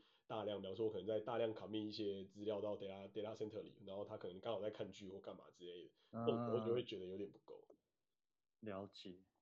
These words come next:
Speaker 1: 对，就是要，要看那个使用场景，然后再加上上次我们有讲到居家保全，有时候可能，比方说，哦，有小动物或什么东西跑过去，然后他可能要录影，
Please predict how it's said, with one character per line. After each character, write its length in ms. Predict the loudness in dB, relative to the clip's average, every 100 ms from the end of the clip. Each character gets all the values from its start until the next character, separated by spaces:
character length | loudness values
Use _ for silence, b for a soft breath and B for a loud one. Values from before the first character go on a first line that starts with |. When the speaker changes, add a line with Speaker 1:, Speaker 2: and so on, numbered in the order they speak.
| _ _ -10
Speaker 1:
对， 240 | -4 -4 -6 -20 _ b b b -4
就 100 | 0
是 120 | 6
要， 280 | 6 6 8
要 160 | 8 8
看 180 | 6
那 100 | 4
个 80 | 4
使 180 | 2 -2
用 200 | -2 -2
场 200 | -4 -12 -12
景， 140 | -12 0
然 60 |
后 60 | 6
再 100 | 8
加 140 | 8
上 120 | 8
上 140 | 6 2
次 80 | 2
我 60 |
们 80 | 0
有 60 | -4
讲 160 | -2
到 120 | 0 0
居 140 | 0
家 180 | -2 -2
保 180 | -4 -8
全， 180 | -10 -10 -10 -6
有 120 | -2
时 80 | 2
候 120 | 2
可 100 | 2
能， 140 | -4
比 60 | -4
方 140 | -4 2
说， 220 | 4 4
哦， 180 | 0 -4
有 140 | -6
小 160 | -4 -2
动 180 | 2 2
物 60 |
或 80 | 2
什 60 | 0
么 60 |
东 120 | 0 0
西 80 | 0
跑 160 | -2
过 160 | 0 0
去， 160 | 0
然 100 | 0
后 60 | 0
他 40 | 2
可 60 |
能 100 | 4
要 60 | 4
录 220 | 4
影， 80 | 2